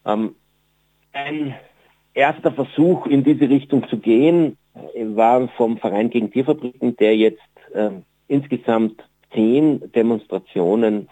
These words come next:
vor, ähm, Sparfilialen durchgeführt hat. Und der Spar hat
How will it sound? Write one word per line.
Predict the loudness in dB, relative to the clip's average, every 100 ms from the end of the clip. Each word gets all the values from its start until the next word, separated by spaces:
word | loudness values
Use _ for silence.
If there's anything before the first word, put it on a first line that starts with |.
| -4
vor, | 2 4 2 -2 _ _ _ _ _
ähm, | -6 -6 -6 -14
Sparfilialen | -6 -2 -2 0 -2 -2 -4 -2 -2 -2 -6 -4
durchgeführt | -2 -2 -6 -14 -4 -4 -4
hat. | -10 -10 _ _ _ _ _
Und | -6 -2
der | -4
Spar | -2 -2 -2
hat | -6